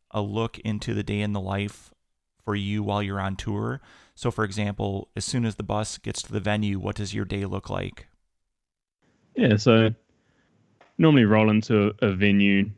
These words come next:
Speaker 2: It depends on the tour and, and the scheduling, but sometime between eight and, and nine, um,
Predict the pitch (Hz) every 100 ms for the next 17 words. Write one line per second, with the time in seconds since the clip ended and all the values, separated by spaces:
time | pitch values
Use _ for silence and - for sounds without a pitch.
0 | _ _ - 120 117 151 123 101 95 -
1 | 95 95 - 98 90 95 110 _ _ -
2 | 92 85 80 82 104 92 92 92 90 -
3 | 113 95 101 87 87 107 _ - - 90
4 | - 90 90 - 90 82 82 _ _ -
5 | 98 90 85 87 87 87 - _ _ _
6 | _ 127 98 90 87